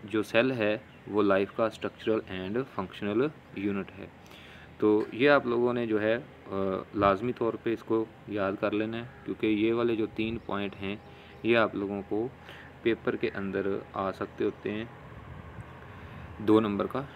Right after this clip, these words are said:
short question के तौर पे, ठीक है। इसके बाद, अ, नेक्स्ट हम बात करेंगे, अ, studying cell resolution of device, ये, अ, माइक्रोस्कोप के बारे में है, तो ये इंशाल्लाह हम लोग जो है वो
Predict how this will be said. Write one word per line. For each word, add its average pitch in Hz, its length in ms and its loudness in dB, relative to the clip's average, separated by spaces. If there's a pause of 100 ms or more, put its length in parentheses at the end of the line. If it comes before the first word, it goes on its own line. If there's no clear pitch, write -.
(140)
short 101 220 4
question 101 400 -4
के 117 160 -4 (400)
तौर 95 180 0
पे, - 540 -16
ठीक 120 180 -2
है। 131 100 -4 (640)
इसके 143 200 0
बाद, 139 360 6
अ, 143 220 6 (120)
नेक्स्ट 104 560 0 (380)
हम 120 220 0
बात 104 280 4
करेंगे, 110 500 0 (600)
अ, 98 240 6
studying 123 580 2
cell 117 200 6 (300)
resolution 110 520 4
of 107 100 0 (120)
device, 101 560 4
ये, 110 320 6 (220)
अ, 101 40 -4
माइक्रोस्कोप 104 800 2
के 117 80 2
बारे 104 280 6
में 107 120 -2
है, 104 60 -2
तो 107 100 -2
ये 104 160 2
इंशाल्लाह 98 420 0
हम 95 120 -2
लोग 95 160 0
जो 98 120 -2
है 98 60 0
वो 123 200 0